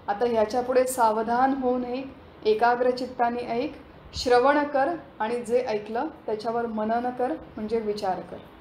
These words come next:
असा सगळा संदेश हा अठरा ते एकवीसमध्ये समर्थ देतात.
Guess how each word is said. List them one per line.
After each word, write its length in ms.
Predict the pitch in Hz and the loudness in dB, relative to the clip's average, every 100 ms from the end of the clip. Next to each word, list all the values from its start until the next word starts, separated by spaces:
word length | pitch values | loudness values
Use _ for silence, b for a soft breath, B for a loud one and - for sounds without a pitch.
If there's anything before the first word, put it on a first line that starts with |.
| B B B B - | B B B B -2
असा 220 | 214 240 | 2 2
सगळा 280 | 240 233 233 | 4 4 4
संदेश 420 | 240 220 226 233 | 2 -2 -2 -2
हा 60 | 254 | -4
अठरा 320 | 220 214 233 | -4 -2 -2
ते 140 | 226 233 | 0 0
एकवीसमध्ये 520 | 214 233 233 220 240 | 0 -4 -6 -4 -4
समर्थ 420 | 233 214 214 214 | -4 -4 -6 -6
देतात. 380 | 214 214 214 | -6 -4 -4